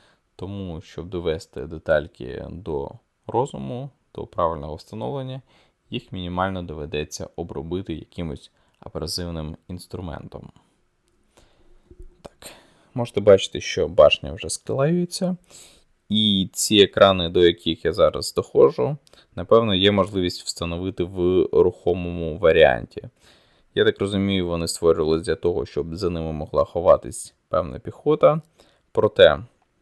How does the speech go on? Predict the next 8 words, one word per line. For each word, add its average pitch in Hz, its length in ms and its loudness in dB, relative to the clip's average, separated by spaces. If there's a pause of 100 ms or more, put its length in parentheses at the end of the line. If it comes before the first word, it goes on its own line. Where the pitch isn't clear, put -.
(180)
прикинув, 92 480 -2
як 90 240 4
це 76 100 -6
виглядатиме, 143 760 2 (360)
що - 580 -2
не 98 200 -2
зовсім, 85 680 2
е, 69 320 -6